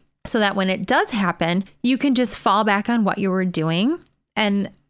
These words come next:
the hope is that your child will catch on much quicker. If you already have certain routines in place, the hope is that your child will just catch on to, "Oh, this is what we've always done," if you've done it consistently,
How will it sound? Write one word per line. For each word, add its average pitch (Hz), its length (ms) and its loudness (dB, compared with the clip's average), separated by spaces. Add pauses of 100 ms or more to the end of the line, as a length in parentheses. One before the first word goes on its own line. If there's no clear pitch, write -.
(260)
the 214 120 -2
hope 285 280 0
is 208 360 0
that 180 240 0
your 190 120 0
child 180 320 -2
will 180 80 -2
catch - 320 -6
on 170 380 0
much 185 320 -2
quicker. 185 480 0
If 196 160 -2
you 254 120 0
already 302 340 2
have 254 240 2
certain 208 320 0
routines 202 840 0 (720)
in 208 200 2
place, 202 640 -2 (420)
the 233 80 2
hope 233 280 0
is 214 240 2
that 208 160 0
your 190 120 0
child 185 400 0
will 180 120 0
just 170 280 -4
catch 180 260 -2
on 170 340 0
to, - 260 -2
"Oh, 285 300 2
this 190 180 -4
is 214 140 -4
what 220 140 0
we've 208 220 0
always 214 360 0
done," 151 380 -2 (640)
if - 140 -6
you've 202 120 -2
done 180 180 0
it 180 100 -2
consistently, 190 920 -2